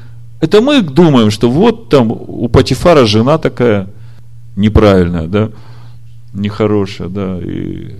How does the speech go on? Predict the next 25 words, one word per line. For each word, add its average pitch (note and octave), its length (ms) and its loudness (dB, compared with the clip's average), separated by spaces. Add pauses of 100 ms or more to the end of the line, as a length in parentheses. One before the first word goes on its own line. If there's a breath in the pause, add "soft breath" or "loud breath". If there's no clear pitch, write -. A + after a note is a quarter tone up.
(1500 soft breath)
этот - 240 -12
сам D#3 240 0
Патифар C#3+ 580 2
тоже A2+ 340 -2
что, G#2+ 160 -4
не G2 120 -2
понимает, B2 600 2
что - 220 -4
ли, F2 120 -2
взял A2+ 320 2
в A2+ 80 -4
тюрьму, A2+ 320 0
бросил A2+ 380 -2
парня G2+ 360 0
хорошего. G2 640 -2 (3250 soft breath)
А A#2 80 -4
мы C#3 140 0
видим, F#3 240 -2
что - 200 -4
всё E3+ 260 2
это D#3+ 160 0
только D#3 280 -2
для C#3+ 160 0
того, C#3+ 440 2
чтобы B2 360 -4